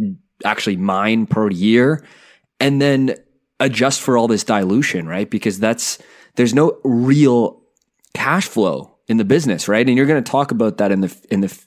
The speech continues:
next segment here, but there's no actual cash flow from the business because they generate the Bitcoin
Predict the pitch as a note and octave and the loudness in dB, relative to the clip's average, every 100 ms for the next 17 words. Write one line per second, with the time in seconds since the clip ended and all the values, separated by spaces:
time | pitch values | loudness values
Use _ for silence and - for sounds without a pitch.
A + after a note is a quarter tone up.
0 | _ G2+ G#2 G#2 - C#3 B2 G2 F#2 - | _ -4 -2 -2 0 2 2 0 -2 -6
1 | - - - - B2+ A#2+ C3+ C#3 C3 A#2 | -20 -20 -12 -2 0 2 2 0 -2 -4
2 | G#2 A2+ A2+ - A2 F#2+ F#2+ F2 C3 C3 | -4 -2 -4 -2 -6 -4 -4 0 0 2
3 | G#2 - F#2+ F#2 F#2+ F2+ B2+ B2 - E2+ | -2 -4 -4 -2 -2 0 0 0 -2 -4
4 | A#2+ - F2 | -4 -2 -6